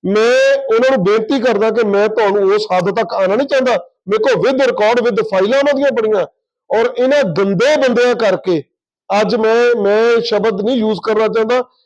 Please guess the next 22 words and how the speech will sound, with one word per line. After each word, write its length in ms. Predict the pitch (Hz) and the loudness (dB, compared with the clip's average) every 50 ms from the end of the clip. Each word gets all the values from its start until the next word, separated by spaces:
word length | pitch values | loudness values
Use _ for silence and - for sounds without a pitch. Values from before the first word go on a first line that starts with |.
| _ - - | _ -4 -2
ਇਹਨਾਂ 880 | 440 480 554 988 988 988 988 988 - - - - - - - 359 339 | 0 0 0 -2 -2 -2 -2 -2 -2 -2 -2 -2 -2 -2 0 0 0
ਬੰਦਿਆਂ 400 | 311 294 269 403 392 277 269 240 | 2 2 2 2 2 2 0 0
ਕਰਕੇ 480 | 202 233 208 196 - - 196 185 190 190 - _ _ _ - - 202 | 0 0 -2 -2 -2 0 0 0 0 -2 -6 _ _ _ -6 -2 -2
ਅੱਜ 140 | 208 190 226 | -2 -2 -2
ਸ਼੍ਰੋਮਣੀ 540 | 214 - 220 202 202 202 202 202 208 208 208 | -4 -2 -2 0 0 0 2 0 0 0 0
ਅਕਾਲੀ 200 | 208 196 190 185 | 0 0 0 0
ਦਲ 180 | 190 202 196 | 0 0 0
ਦਾ 100 | 190 208 175 | 0 0 0
ਹਾਲ 260 | 165 180 180 180 185 | 2 2 2 2 2
ਇਹ 180 | 185 196 196 | 2 2 4
ਆ। 60 | 208 226 226 - - _ _ - | 2 0 -2 -6 -18 _ _ -4
ਨਹੀਂ 100 | 196 202 | -2 0
ਤਾਂ 100 | 208 226 | 0 0
ਸ਼੍ਰੋਮਣੀ 480 | 202 - - 202 196 196 196 202 208 208 | 0 0 0 0 0 0 2 2 0 0
ਅਕਾਲੀ 260 | 208 - 190 180 185 | 0 0 0 0 0
ਦਲ 180 | 180 202 202 196 | 0 0 2 2
ਵਿੱਚ 280 | 196 202 196 - 202 208 - _ _ _ - 147 | 2 2 0 0 -4 -8 -8 _ _ _ -8 -4
ਬੜੇ 160 | 175 185 196 | -2 -2 0
ਬੜੇ 180 | 175 202 196 196 | 0 0 0 -2
ਯੋਧੇ 420 | 170 123 143 202 226 214 240 240 | -2 -2 0 0 0 2 0 0
ਬੈਠੇ 340 | 196 190 175 175 175 185 196 | 2 0 0 0 0 0 0
ਆ 80 | 196 | 0